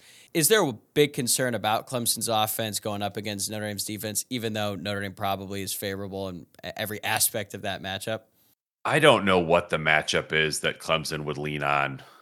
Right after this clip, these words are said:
Speaker 2: Um, you know, Briningstool, their tight end, is, is really good. Notre Dame's defense should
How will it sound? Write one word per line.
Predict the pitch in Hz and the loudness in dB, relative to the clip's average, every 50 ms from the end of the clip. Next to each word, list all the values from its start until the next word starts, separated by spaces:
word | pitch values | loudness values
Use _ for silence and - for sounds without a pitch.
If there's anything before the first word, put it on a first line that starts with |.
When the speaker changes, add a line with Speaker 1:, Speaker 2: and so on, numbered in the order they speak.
| _ _ - _ - | _ _ -16 _ -2
Speaker 2:
Um, | 82 80 78 76 76 73 71 73 71 67 - - | 2 2 4 4 4 2 0 -2 -8 -14 -14 -8
you | 78 87 | -4 -2
know, | 85 | -2
Briningstool, | 76 69 87 87 92 90 82 - - 95 87 85 82 | -2 0 2 2 2 2 0 -2 -2 0 2 2 2
their | 82 78 | 0 0
tight | - - 85 82 80 80 | 2 4 4 4 6 4
end, | 80 76 73 | 2 0 -2
is, | 73 69 71 71 85 | -4 -6 -8 -10 -10
is | 82 69 67 | -8 -8 -6
really | 71 76 80 80 80 | -4 -2 0 2 2
good. | 69 82 85 80 76 76 71 69 69 - _ _ _ _ _ _ _ _ _ _ _ _ _ _ _ _ _ - | 2 4 4 4 4 2 0 -6 -12 -18 _ _ _ _ _ _ _ _ _ _ _ _ _ _ _ _ _ -16
Notre | 76 76 76 78 | -10 -6 -2 -2
Dame's | 82 82 78 - | -2 -2 -2 -6
defense | - 85 80 - - 82 80 78 | -6 -8 -6 -4 -4 -4 -4 -4
should | - - 76 67 65 | -4 -6 -8 -8 -10